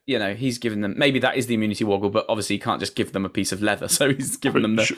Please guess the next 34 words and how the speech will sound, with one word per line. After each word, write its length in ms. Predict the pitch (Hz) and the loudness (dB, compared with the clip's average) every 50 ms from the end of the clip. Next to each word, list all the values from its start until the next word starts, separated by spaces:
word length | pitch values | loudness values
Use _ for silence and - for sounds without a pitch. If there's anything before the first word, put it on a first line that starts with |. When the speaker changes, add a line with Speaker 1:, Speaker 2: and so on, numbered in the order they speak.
| - - | -6 -10
Speaker 2:
you 180 | - - 123 113 | -4 -2 -2 0
could 180 | - 120 - | 0 -2 -2
give 140 | - - 92 | 0 -2 -2
them, 100 | 95 - - | -2 0 0
you 120 | 123 123 | 0 0
could 180 | 113 - 98 - | 0 -2 -6 -4
give 120 | - - | -2 -4
them 140 | 95 92 87 | -2 -4 -4
something 260 | - - 98 92 90 85 | -4 -2 -2 -2 0 0
better, 220 | 95 95 95 92 | 0 0 0 -2
couldn't 220 | - - 95 - 87 | -4 -8 -10 -8 -8
you? 140 | 90 90 - _ _ _ _ | -10 -12 -14 _ _ _ _
Speaker 1:
You 140 | - 160 160 | 0 0 4
don't 160 | 131 120 104 | 4 4 4
need 100 | 120 120 - | 4 0 0
to 40 | - | 0
give 120 | 131 113 | 0 2
them 100 | 113 113 | 2 2
anything 240 | 113 113 104 - 104 | 2 2 2 0 2
at 60 | 104 | 4
all. 240 | 113 147 135 98 95 | 4 4 4 2 2
You 120 | 107 113 | 0 0
just 200 | 113 113 104 - | 0 0 -2 0
need 140 | 120 113 107 | 0 0 2
to 40 | - | 2
say, 160 | - 113 107 | 4 4 4
"You 240 | 107 101 - 127 120 | 2 2 0 0 2
guys 180 | 113 110 110 | 4 2 2
are 60 | 127 110 | 2 2
safe 260 | - - 135 123 110 | 4 4 4 4 4
from 120 | - 117 101 | 0 0 0
the 80 | 107 110 | 2 2
elimination," 540 | 104 107 104 110 110 113 117 113 - 92 | 2 2 2 4 4 2 2 2 0 0
because 300 | 98 113 110 113 107 - | -2 0 0 -2 -4 -4